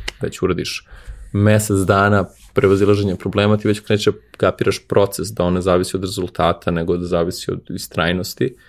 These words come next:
I tada možemo da krenemo u neku ozbiljniju, ovaj,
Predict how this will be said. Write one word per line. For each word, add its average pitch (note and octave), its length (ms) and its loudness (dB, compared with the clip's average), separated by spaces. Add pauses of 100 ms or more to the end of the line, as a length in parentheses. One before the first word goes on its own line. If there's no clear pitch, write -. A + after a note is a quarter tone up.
(2000)
I G#2+ 280 2
tada G2 480 2 (520)
možemo F#2+ 400 0
da F2+ 320 0 (140)
krenemo E2+ 580 -2 (180)
u - 460 -8 (320)
neku F#2+ 520 -8
ozbiljniju, F2+ 520 -2
ovaj, E2+ 540 -4